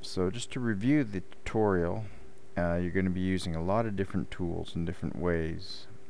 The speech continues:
And the main thing to remember is that there's more than one way to draw something in autocad. And what I've shown you here isn't necessarily the best or the quickest, but I just looked at the drawing and I was able to look at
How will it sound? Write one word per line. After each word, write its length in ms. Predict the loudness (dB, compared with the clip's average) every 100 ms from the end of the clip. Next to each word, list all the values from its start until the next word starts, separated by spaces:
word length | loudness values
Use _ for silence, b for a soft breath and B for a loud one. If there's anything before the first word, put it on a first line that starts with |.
| -8 -8 -4
And 340 | 0 2 2
the 60 | 2
main 200 | 2 2
thing 220 | 0 0
to 60 | 0
remember 360 | 0 0 0
is 180 | 0 0
that 140 | -4 -2
there's 200 | -2 0
more 200 | 2 4
than 160 | 4
one 220 | 4 4
way 100 | 4
to 120 | 2 2
draw 260 | 4 4
something 400 | 4 -2 -4 -2
in 100 | 0
autocad. 680 | 0 0 0 -4 -4 -4 -6 -6 B B B B B -2
And 300 | 0 2 4
what 140 | 4
I've 160 | 4 2
shown 360 | 0 0 2
you 120 | 2 0
here 400 | 2 4 4 2
isn't 240 | 0 -2
necessarily 680 | -2 -2 0 2 2 0 -2
the 80 |
best 500 | -2 4 4 4 -2
or 40 | -4
the 100 | -4
quickest, 680 | -2 0 0 0 -2 -4 -8 -8 B B B B 2
but 240 | 8 8 6 -4 0
I 120 | 2
just 200 | 2 2
looked 240 | 2 2 0
at 100 | -4
the 60 |
drawing 720 | -2 4 4 6 4 2 0 -2 -2
and 480 | 0 0 0 0
I 120 | 0 -2
was 120 | 0
able 200 | -2 -2
to 100 | -6 -6 -8 -8 -8 -2
look 220 | -2
at 80 | -2